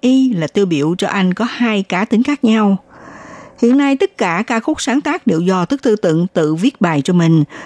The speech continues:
chưa có tác phẩm nào viết cho người khác. Vì bản thân lớn lên ở Hàn Quốc,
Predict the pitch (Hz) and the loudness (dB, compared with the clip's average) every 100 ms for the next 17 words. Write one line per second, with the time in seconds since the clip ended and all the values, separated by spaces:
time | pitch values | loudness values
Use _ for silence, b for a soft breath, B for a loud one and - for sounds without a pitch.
0 | B 208 226 226 294 - 156 185 180 151 | B 0 0 0 -2 -2 0 2 0 -2
1 | 147 202 - 233 165 143 214 254 311 - | -2 -2 0 0 0 0 0 0 -2 -8
2 | B B - 185 175 170 226 233 214 202 | B B 0 2 2 0 0 2 2 2
3 | 254 302 247 226 226 156 - 269 359 | 2 2 2 2 0 -2 0 -2 -2